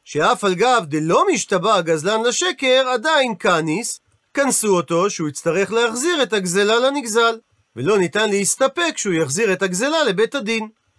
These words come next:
מקשה הגמרא על ההסבר הזה, הרי אם העמדנו את משנתנו כרבי טרפון, שרק במקרה שהגזלן נשבע לשקר, אז אכן הוא צריך להוליך את הגזלה לנגזל, אבל במקרה שהוא לא נשבע לשקר, הוא לא צריך להוליך את הגזלה לנגזל.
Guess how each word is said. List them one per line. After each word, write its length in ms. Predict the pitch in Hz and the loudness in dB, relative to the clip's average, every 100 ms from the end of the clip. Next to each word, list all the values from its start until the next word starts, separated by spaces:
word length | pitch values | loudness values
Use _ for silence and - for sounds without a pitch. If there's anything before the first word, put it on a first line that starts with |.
| _ | _
מקשה 340 | 180 202 214 208 | -4 0 0 2
הגמרא 400 | 202 214 208 208 | 2 0 2 2
על 80 | |
ההסבר 560 | 208 208 175 175 202 214 277 | 2 0 0 0 2 4 0
הזה, 520 | 175 202 208 208 208 - _ 202 | 2 2 4 2 0 -6 _ -2
הרי 180 | 214 | 0
אם 160 | 262 320 | 0 2
העמדנו 480 | 311 226 220 247 254 | 2 2 0 0 -2
את 100 | 190 | -2
משנתנו 560 | 202 190 190 202 254 | -6 -2 0 0 -2
כרבי 380 | 247 214 190 226 | -2 0 0 -2
טרפון, 500 | 196 208 147 214 190 - _ _ | -2 -2 -2 -2 -2 -4 _ _
שרק 320 | - 160 226 | -4 0 2
במקרה 460 | 226 226 202 220 254 | 2 0 0 0 0
שהגזלן 600 | 247 214 185 165 220 240 | 0 0 0 0 0 0
נשבע 400 | 214 165 165 269 269 | -2 -2 0 0 0
לשקר, 500 | - 233 233 - 180 - _ _ - | 0 0 0 0 -4 -4 _ _ -2
אז 220 | 254 220 | 0 2
אכן 340 | 220 226 277 254 | 0 2 2 2
הוא 100 | 226 | -2
צריך 480 | 208 220 277 311 233 | 0 0 0 -2 2
להוליך 420 | 220 214 254 202 | 2 2 0 -4
את 120 | 208 | -4
הגזלה 400 | 190 160 196 226 | -4 -2 0 0
לנגזל, 720 | 214 196 165 160 226 208 170 | 0 -2 -4 0 2 2 0
אבל 160 | 156 165 170 | -4 -4 -4
במקרה 360 | 175 208 233 | -4 -2 -2
שהוא 220 | 220 208 | -2 -2
לא 200 | 190 185 262 | 0 0 0
נשבע 320 | 269 208 220 | -2 0 0
לשקר, 500 | 202 - 202 165 185 | 0 -2 -4 -2 -2
הוא 200 | 160 170 | 0 -2
לא 220 | 175 202 285 | 0 0 0
צריך 380 | 381 302 208 | -2 -2 -2
להוליך 340 | 190 175 165 170 | -2 -2 -2 -4
את 100 | 180 | -6
הגזלה 400 | 165 156 170 165 | -6 -4 -2 0
לנגזל. 600 | 165 160 151 165 165 | -2 -4 -4 -2 -2